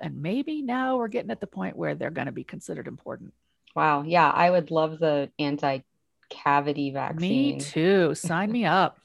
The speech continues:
Speaker 1: <laughs>
Speaker 2: Um, another thing that came up a lot in the beginning of all this, which seems to have fallen to the wayside, is the idea that there might be a genetic component to who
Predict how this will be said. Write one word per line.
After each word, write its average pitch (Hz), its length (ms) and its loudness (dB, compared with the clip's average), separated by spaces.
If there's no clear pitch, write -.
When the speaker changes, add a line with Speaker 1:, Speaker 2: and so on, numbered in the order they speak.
Speaker 1:
<laughs> - 60 -18
Speaker 2:
Um, 220 460 6
another 240 340 6
thing 302 200 6
that 254 120 8
came 240 180 2
up 220 100 -6
a 208 40 0
lot 196 240 4
in 202 60 -4
the 202 80 -4
beginning 180 420 -2
of 170 120 0
all 165 180 4
this, 160 720 0
which 175 400 2
seems 277 280 4
to 294 80 2
have 202 260 2
fallen 170 240 4
to 170 80 -6
the 160 100 2
wayside, 202 480 0
is 165 260 -4
the 170 320 -2
idea 165 320 0
that 160 160 0
there 165 100 0
might 156 180 -2
be 156 80 0
a 147 60 0
genetic 147 520 -2
component 139 680 -6
to 139 180 -6
who 147 540 -2